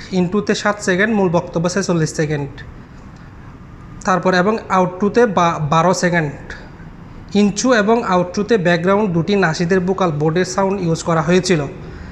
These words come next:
আমাদের জানা উচিত ছিল না যে, এ, আমরা জানি না যে এগুলো copyright free নয়। দে-, শেষের বারো সেকেন্ডের জন্য ওরা copyright claim করে।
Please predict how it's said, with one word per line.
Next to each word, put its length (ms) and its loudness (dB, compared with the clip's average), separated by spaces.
আমাদের 440 4
জানা 220 4
উচিত 340 2
ছিল 220 2
না 140 4
যে, 180 4
এ, 840 0
আমরা 160 0
জানি 280 2
না 160 2
যে 100 0
এগুলো 280 2
copyright 440 0
free 140 0
নয়। 180 -2
দে-, 180 0
শেষের 440 2
বারো 260 2
সেকেন্ডের 380 0
জন্য 200 0
ওরা 220 4
copyright 400 0
claim 220 0
করে। 200 -2